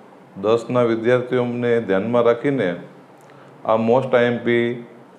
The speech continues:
પ્રમેય બનાવવામાં આવ્યો છે. તો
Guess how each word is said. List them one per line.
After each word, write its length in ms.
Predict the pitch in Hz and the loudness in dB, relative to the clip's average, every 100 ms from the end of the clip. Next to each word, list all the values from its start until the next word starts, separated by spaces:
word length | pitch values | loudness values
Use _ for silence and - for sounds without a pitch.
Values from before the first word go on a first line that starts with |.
| - - - | -20 -12 -2
પ્રમેય 420 | 113 135 104 90 | 2 2 2 2
બનાવવામાં 520 | 104 117 120 117 113 101 | 0 2 4 4 4 2
આવ્યો 260 | 107 127 | 2 0
છે. 220 | 127 131 117 95 - - - - - | 0 0 2 0 -6 -18 -20 -20 -6
તો 100 | 113 | 2